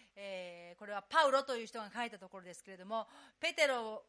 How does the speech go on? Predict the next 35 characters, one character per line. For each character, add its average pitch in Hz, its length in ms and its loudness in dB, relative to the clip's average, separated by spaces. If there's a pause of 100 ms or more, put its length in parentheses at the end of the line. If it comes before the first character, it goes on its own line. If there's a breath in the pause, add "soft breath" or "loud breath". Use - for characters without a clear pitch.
と 285 100 0
こ 339 100 2
ろ 339 100 12
が 285 140 8
ペ 370 160 2
テ 359 100 2
ロ 277 140 4
が 247 180 6
ア 302 80 6
ン 320 100 -8
テ 349 120 -2
オ 349 120 0
ケ 294 140 -4
に、 254 140 -6 (240)
ア 254 120 0
ン 302 120 -6
テ 302 160 0
オ 311 120 2 (240)
ケ 247 120 -2
に 247 100 -4
来 - 80 -14
た 247 140 2
時、 233 440 -4 (440)
彼 330 240 6
に 269 160 -4
非 339 160 -10
難 330 240 4
す 262 120 -10
べ 269 140 2
き - 120 -18
こ 247 100 -8
と 247 120 -4
が 226 100 4
あ 226 40 6
っ 226 60 0